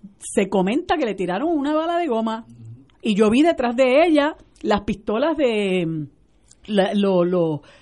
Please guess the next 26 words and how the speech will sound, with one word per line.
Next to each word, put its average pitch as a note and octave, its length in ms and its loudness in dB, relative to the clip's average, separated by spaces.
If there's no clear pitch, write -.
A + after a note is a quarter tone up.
la, E3 540 -4
el G3+ 200 -2
ga-, A#3 120 -4
lo, G#3+ 240 4
el G#3+ 180 2
gas A#3+ 220 4
lacrim-, B3+ 400 0
el G#3 280 -2
gas B3+ 580 -2
pimienta, G#3+ 680 -2
que - 80 -2
empezaron A3 460 -2
a C4 60 -2
rociarle A#3+ 540 -2
por G3 180 -6
la E3 100 -2
espalda. D3+ 640 -6
Y A#3+ 100 0
entonces, D#4 500 2
después C4+ 280 2
que G4+ 100 -2
ocurre E4+ 440 2
lo D4 100 2
que D4 100 -2
ocurre, C#4+ 420 0
porque F#3+ 580 -4